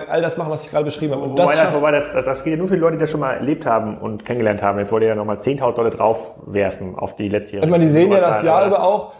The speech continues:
Speaker 1: was wir tun. Die lesen ja unsere Artikel, die sehen ja, wie wir da in die Tiefe gehen, was wir da auch versuchen, einen Unterschied zu machen.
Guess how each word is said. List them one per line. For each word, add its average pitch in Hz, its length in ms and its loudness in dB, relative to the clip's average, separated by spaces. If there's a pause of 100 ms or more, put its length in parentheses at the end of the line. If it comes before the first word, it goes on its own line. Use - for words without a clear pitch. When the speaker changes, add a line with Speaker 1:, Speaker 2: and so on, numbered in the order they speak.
Speaker 1:
was 175 140 -8
wir 196 100 -2
tun. 208 240 -8
Die 165 60 -4
lesen 165 280 2
ja 170 80 0
unsere 156 200 0
Artikel, 185 300 -4
die 156 120 -2
sehen 160 200 2
ja, 165 120 2
wie 147 120 0
wir 151 280 0
da 151 320 0
in 165 100 -4
die 156 80 -4
Tiefe 185 320 -10
gehen, 151 180 -2
was 151 140 -6
wir 147 80 -6
da 147 160 2
auch 151 140 -4
versuchen, 156 340 -8
einen 147 80 -12
Unterschied 160 320 -14
zu - 100 -14
machen. 175 320 -8